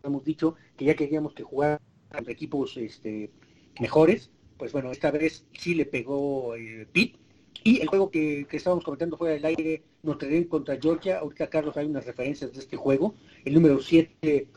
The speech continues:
Notre Dame, pierde contra Georgia visitándolo. Eh,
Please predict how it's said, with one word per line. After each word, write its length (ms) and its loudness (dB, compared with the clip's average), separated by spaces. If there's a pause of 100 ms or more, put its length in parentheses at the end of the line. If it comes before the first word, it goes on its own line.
Notre 380 -4 (100)
Dame, 540 -4
pierde 360 4
contra 340 -8
Georgia 480 -2 (100)
visitándolo. 680 -4 (760)
Eh, 160 0